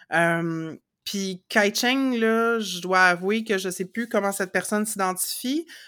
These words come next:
Euh, je pense que des fois, s'identifie comme non-binaire, des fois comme femme trans, là, mais comme revendique quand même publiquement la féminité. Puis,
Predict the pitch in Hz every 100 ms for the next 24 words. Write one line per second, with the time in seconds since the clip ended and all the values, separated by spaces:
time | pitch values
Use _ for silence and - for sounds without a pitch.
0 | - - 175 170 165 165 - 202 - 190
1 | 185 185 - 202 202 208 _ _ _ _
2 | - - - 185 175 - 190 196 185 185
3 | 180 175 185 190 185 180 185 185 180 175
4 | 170 - 185 240 294 294 302 190 180 175
5 | 165 185 175 180 170 175 202 196 170 170
6 | 180 185 170 175 185 190 180 185 175 170
7 | - 233 294 - - - - - _ _
8 | - - 226 240 226